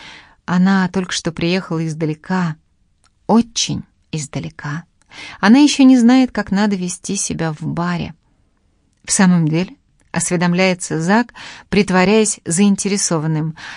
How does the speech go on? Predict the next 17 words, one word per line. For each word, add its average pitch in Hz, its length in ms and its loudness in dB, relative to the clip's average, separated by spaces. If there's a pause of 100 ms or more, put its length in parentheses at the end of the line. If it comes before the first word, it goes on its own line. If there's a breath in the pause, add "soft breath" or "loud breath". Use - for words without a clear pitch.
(140 loud breath)
«И 185 180 4
где 180 220 0
же 175 120 0
вы 160 120 -2
были?» 160 420 -4 (640)
«В 180 160 2
Нью-Йорке». 208 960 2 (380)
Я 175 200 0
пытаюсь 175 380 -2
дотянуться 175 600 -2
до 165 80 -2
бокала 214 500 -2 (300 loud breath)
раньше 180 520 -2
Триши. - 500 -8 (640 soft breath)
Она 262 220 6
оказывается 240 720 0 (260 loud breath)
проворнее 175 840 0